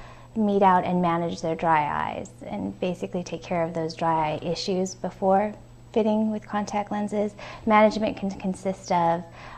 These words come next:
artificial tears, lubricating tears, prescription drops,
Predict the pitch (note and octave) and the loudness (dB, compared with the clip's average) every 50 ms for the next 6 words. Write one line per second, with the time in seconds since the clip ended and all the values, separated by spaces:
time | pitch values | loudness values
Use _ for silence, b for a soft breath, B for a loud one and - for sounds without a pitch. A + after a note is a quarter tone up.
0 | B B - - F#3 F#3 F3+ - F3 - - E3 - - - B3 A#3+ A#3+ A#3+ A#3 | B B 0 2 2 2 0 -4 -6 -4 -4 -6 -6 -2 0 2 4 4 2 0
1 | - A#3 A#3 A#3 A#3+ A#3 - A3+ G#3+ G#3+ G#3+ G#3 G#3 - G#3 G3+ G3+ G3 G3+ G3 | 0 -2 -2 -2 -2 -6 -6 -6 -4 -2 -4 -4 -4 -6 -6 -6 -4 -4 -4 -4
2 | G3 G3 G3 - - G#3+ G#3 - - - A3 - - - F#3 F#3 F3+ F#3 F3 F3 | -6 -8 -8 -10 -10 -10 -10 -8 -6 -8 -8 -6 -4 -4 -4 -2 -2 -2 -2 -2
3 | F3+ - - - - - - - - | -2 -4 -4 -8 -14 -18 -18 -18 -20